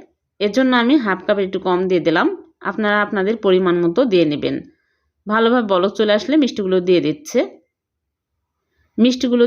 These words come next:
দিয়ে বেশি জাল করার প্রয়োজন নাই, পাঁচ মিনিট জাল করে নিলেই হবে। আমি এখন ঢেকে রেখে দিচ্ছি। পাঁচ মিনিট জাল করে নিয়েছি, মিষ্টিগুলো হয়ে গেছে।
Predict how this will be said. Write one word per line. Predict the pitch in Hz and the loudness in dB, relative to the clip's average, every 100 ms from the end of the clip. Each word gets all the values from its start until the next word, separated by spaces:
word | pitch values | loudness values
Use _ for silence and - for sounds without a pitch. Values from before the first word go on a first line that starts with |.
| 214 | 2
দিয়ে | 247 | 0
বেশি | 349 240 247 | 2 0 -2
জাল | 190 170 175 | -2 -2 0
করার | 190 180 185 | 0 -2 0
প্রয়োজন | 180 160 151 147 | -2 0 -2 -2
নাই, | 196 370 - _ _ _ _ _ _ _ _ _ _ _ | -2 -4 -8 _ _ _ _ _ _ _ _ _ _ _
পাঁচ | 226 233 240 | -4 -4 -2
মিনিট | 240 220 | -2 0
জাল | 214 196 | 0 -2
করে | 202 202 | -2 -2
নিলেই | 196 254 311 | 0 2 2
হবে। | 214 151 135 - - _ _ _ _ _ _ _ _ _ _ _ _ - - | 0 0 -2 -4 -12 _ _ _ _ _ _ _ _ _ _ _ _ -12 -2
আমি | 208 240 | 0 2
এখন | 254 254 | 2 0
ঢেকে | 240 220 | 2 2
রেখে | 202 196 240 | 0 0 0
দিচ্ছি। | 175 - - 269 453 - _ _ _ _ _ _ - | 0 -2 -6 -6 -6 -14 _ _ _ _ _ _ -4
পাঁচ | 247 254 | -4 0
মিনিট | 247 226 214 | 0 0 0
জাল | 214 202 | 0 0
করে | 226 | 0
নিয়েছি, | 220 170 165 294 | 2 0 0 0
মিষ্টিগুলো | 240 - 220 214 | -2 -2 -2 -2
হয়ে | 220 208 202 | 0 0 2
গেছে। | 156 156 | 0 0